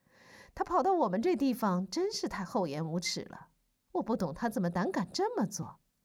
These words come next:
伊丽莎白小姐，我对不起你，揭穿了你心上人的过错。不过说真的，就凭着他那个出身，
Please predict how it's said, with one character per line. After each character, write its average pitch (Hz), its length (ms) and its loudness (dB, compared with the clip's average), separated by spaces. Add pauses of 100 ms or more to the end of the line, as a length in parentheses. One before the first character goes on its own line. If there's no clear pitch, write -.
(580)
伊 226 100 2
丽 202 140 2
莎 208 100 -2
白 160 140 -2
小 156 200 -2
姐， - 380 -6 (320)
我 277 100 -4
对 349 200 -2
不 185 100 0
起 - 240 -10 (100)
你， 285 280 -4 (600)
揭 262 160 0
穿 269 220 2
了 262 60 2
你 180 160 2
心 302 200 -2
上 302 140 -4
人 156 140 -2
的 180 80 -2
过 330 280 -2
错。 - 420 -12 (500)
不 185 80 -2
过 170 100 -2
说 180 220 0
真 170 280 0
的， 139 260 -6 (500)
就 381 120 2
凭 277 200 0
着 370 100 2
他 381 220 2 (100)
那 285 80 0
个 165 80 0
出 185 240 -2
身， 180 420 0